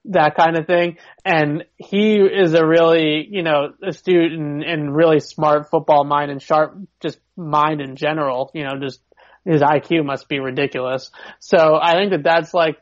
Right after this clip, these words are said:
you know, it was really cool to talk to him and hear what he had to say about their process and how they kinda go about all these things.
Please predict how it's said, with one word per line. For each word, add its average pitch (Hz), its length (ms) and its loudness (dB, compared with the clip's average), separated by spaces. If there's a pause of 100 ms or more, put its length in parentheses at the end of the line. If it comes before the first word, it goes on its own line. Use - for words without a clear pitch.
(100)
you 180 80 -6
know, 151 140 -4
it 147 120 -2
was 160 160 0
really 180 260 0
cool 170 140 2
to 156 80 0
talk 143 300 -2
to 156 80 -2
him 139 100 -8
and 139 100 -8
hear 147 200 -4
what 139 140 -2
he 135 120 -2
had 139 140 0
to 185 80 -12
say 135 400 -4 (180)
about 143 300 0
their 147 160 0
process 143 640 -4
and 131 100 -12
how 131 140 -4
they 139 200 -6
kinda 139 220 -6
go 135 200 -4
about 127 280 -2
all 123 160 -4
these 120 220 -12
things. 117 340 -18